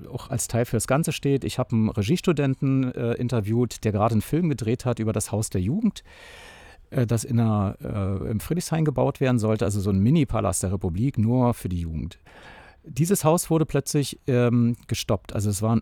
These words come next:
Unding in der D D R. Normalerweise wurde alles zu Ende gebaut, gerade so eine Prestigeobjekte. Weil man gemerkt hat, das Geld reicht nicht und die Stimmung ist auch gerade nicht so richtig. Neunundachtzig, glaub ich, war das. Oder, oder achtundachtzig, ist egal. Jedenfalls war die Stimmung ziemlich mies.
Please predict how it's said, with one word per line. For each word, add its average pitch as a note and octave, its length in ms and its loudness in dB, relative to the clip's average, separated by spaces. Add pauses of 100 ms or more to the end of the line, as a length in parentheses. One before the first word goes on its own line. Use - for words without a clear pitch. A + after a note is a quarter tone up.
Unding G3 320 2
in D3 40 2
der C#3 100 2
D B2 80 0
D A2+ 60 0
R. C#3 180 0
Normalerweise A#2+ 480 2
wurde A2 180 -2
alles G#2+ 200 -2
zu - 80 -4
Ende F#2+ 200 -2
gebaut, E2+ 300 -6
gerade G2+ 200 -4
so G#2 60 -4
eine G2 100 -2
Prestigeobjekte. - 920 -10 (680)
Weil B2 140 2
man C#3 140 6
gemerkt A2+ 360 2
hat, C3 140 2
das A2 140 -2
Geld F2+ 260 -4
reicht - 300 -8
nicht C#3+ 260 -4
und B2 220 -2
die - 20 -12
Stimmung D3+ 380 0
ist - 120 -10
auch - 120 -10
gerade - 340 -10
nicht - 120 -14
so - 100 -10
richtig. - 560 -14 (420)
Neunundachtzig, A2 800 -2 (140)
glaub G#2+ 180 -8
ich, - 120 -12
war - 120 -10
das. - 220 -12
Oder, C3 760 -4
oder A2 160 0
achtundachtzig, - 500 -6
ist - 100 -8
egal. F2+ 220 0
Jedenfalls B2+ 260 4
war C3+ 100 4
die B2+ 80 0
Stimmung D3 360 2
ziemlich A2 280 0
mies. F3 320 0